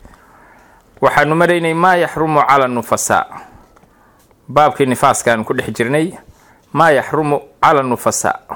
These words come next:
Maxaa xaaraam ka ah gabadha nifaaska qabta? Ayuu ka bilaabanhayaa cashirka maanta. Wannifaasu kal xayd. Nifaasku wuxuu la mid yahay xaydkoo kale. Wuxuu kala mid yahay fii maa yaxillu,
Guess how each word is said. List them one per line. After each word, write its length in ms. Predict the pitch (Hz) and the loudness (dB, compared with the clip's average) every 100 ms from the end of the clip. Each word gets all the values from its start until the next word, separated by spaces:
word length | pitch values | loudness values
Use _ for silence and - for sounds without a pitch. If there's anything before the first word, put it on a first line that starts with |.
| - _ _ _ _ | -18 _ _ _ _
Maxaa 360 | 120 120 175 165 | -6 0 0 2
xaaraam 380 | 147 147 147 127 | 2 2 2 0
ka 180 | 131 117 | -2 -2
ah 80 | 117 | -2
gabadha 380 | 123 135 123 120 | 0 0 0 -4
nifaaska 500 | 113 - 117 - - | -2 0 0 0 -2
qabta? 360 | - - 98 - - _ _ _ _ _ _ _ _ _ _ _ _ _ | -4 -2 -4 -4 -16 _ _ _ _ _ _ _ _ _ _ _ _ _
Ayuu 220 | 135 139 123 | 0 0 0
ka 120 | 131 | 0
bilaabanhayaa 680 | 120 117 113 113 110 101 95 | 0 2 2 0 -2 -2 -2
cashirka 360 | 104 101 - 98 | -4 -10 -8 -2
maanta. 300 | 92 87 - - - - _ _ _ _ - | -2 -4 -12 -14 -16 -20 _ _ _ _ -2
Wannifaasu 800 | 131 165 175 170 175 175 160 | 2 2 2 0 2 2 0
kal 160 | 151 143 | 0 0
xayd. 300 | - 131 92 - - - - _ - | 0 -2 -2 -12 -20 -20 -20 _ -6
Nifaasku 540 | 131 131 185 175 - | -4 0 0 0 0
wuxuu 200 | 156 143 | 0 2
la 140 | 143 165 | 2 0
mid 180 | 170 165 | 0 0
yahay 200 | 165 151 | 0 -2
xaydkoo 460 | 135 131 110 107 | 0 -2 0 -2
kale. 260 | - 85 - - - _ _ _ - - - _ _ - | -2 -4 -8 -14 -20 _ _ _ -20 -20 -20 _ _ -6
Wuxuu 240 | - 151 | -2 0
kala 240 | 143 170 180 | 2 2 0
mid 160 | 180 | 0
yahay 260 | 156 156 151 | 0 0 0
fii 240 | 139 175 | 0 0
maa 200 | 175 165 | 2 2
yaxillu, 540 | 156 139 - 160 135 | 0 -2 -2 -2 0